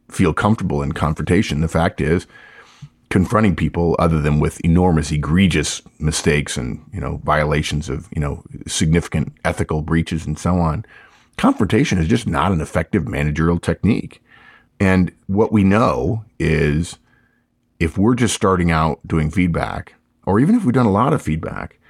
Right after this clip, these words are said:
until we've shared a great deal of it, our directs are usually uncomfortable with it. Whether we mean well or not, the fact is that across all managers and all directs,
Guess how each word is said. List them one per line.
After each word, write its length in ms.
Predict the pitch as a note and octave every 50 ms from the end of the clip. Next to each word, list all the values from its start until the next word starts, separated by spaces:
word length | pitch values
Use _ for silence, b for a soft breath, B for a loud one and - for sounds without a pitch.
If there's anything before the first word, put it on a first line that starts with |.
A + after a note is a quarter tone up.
| b b b b b b b b b b b -
until 420 | F2+ E2 - - C#3+ D3 D3+ D3
we've 340 | A#2 F#2+ G2+ A#2 C#3 B2+ G#2
shared 420 | - - A#2+ A2+ A2+ A2+ G#2 - - -
a 40 | D#2+
great 560 | D#2+ D2+ E2+ F#2 F#2 G2 A2+ G#2+ - - D#2
deal 320 | D#2 F2 G#2 D3 E3 D3+
of 140 | - D2 -
it, 300 | C2 C2 - - - - - _ _ _ b b b b b b b
our 160 | D3+ - A#3+ A3+
directs 420 | F3 E3 - - G2+ - - -
are 160 | A2 G#2 F2+ D#2
usually 360 | D#2+ D#2 D2 D2+ E2+ F2+ F#2+ G2
uncomfortable 500 | G#2 A#2 A#2 - C#3+ F#3 - - E2 -
with 200 | - - - -
it. 140 | - - _ _ b b b b b b b
Whether 240 | A2+ B2+ C3+ D#3+ D3
we 160 | C#3+ D3 C3+
mean 280 | A2+ A2+ A#2 B2 B2
well 180 | A#2 A2 A2 A2+
or 120 | A#2 A2
not, 380 | G2 F2 D#2+ D#2+ D#2 D#2 D2+ - _ -
the 100 | E2 E2
fact 420 | - - G2+ G2 G#2 - - -
is 460 | F2 E2 D#2+ D2+ D2 D2+ D#2+ - - - -
that 160 | D#2+ E2 D#2
across 440 | D#2 - - G2 F2 F2 E2 - -
all 260 | - F2 F#2 G2+ G#2
managers 600 | G#2+ G2+ F2+ F2 E2+ E2 D#2+ D#2 D#2+ D#2+ D#2 D#2+
and 100 | D#2+ D2+
all 180 | D2+ D#2 E2+ F#2
directs, 500 | F#2 F2 E2 D#2+ D2+ D2 D2+ - -